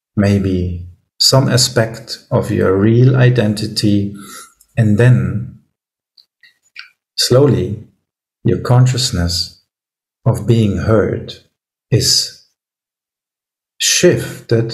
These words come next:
shifted to the consciousness of being overwhelmed by love more and more and more.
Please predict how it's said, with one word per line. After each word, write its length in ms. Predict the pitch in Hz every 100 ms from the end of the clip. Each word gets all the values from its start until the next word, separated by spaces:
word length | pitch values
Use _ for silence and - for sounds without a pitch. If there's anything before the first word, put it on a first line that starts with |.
| - -
shifted 600 | - - 156 - 113 131 - - _
to 580 | - 123 117 90 - - _ -
the 120 | 127
consciousness 800 | - 135 127 123 135 117 - - -
of 400 | 104 98 - - _ _ - - - _ _ - 113
being 440 | 101 139 151 127 127
overwhelmed 920 | 131 131 117 107 101 123 131 127 -
by 160 | 101 98
love 540 | 90 87 87 - - - _ _ _ _ -
more 640 | 110 120 123 120 127 - -
and 200 | - 87
more 540 | 95 101 101 101 - - _ _ _ -
and 180 | 90 85
more. 380 | 85 87 -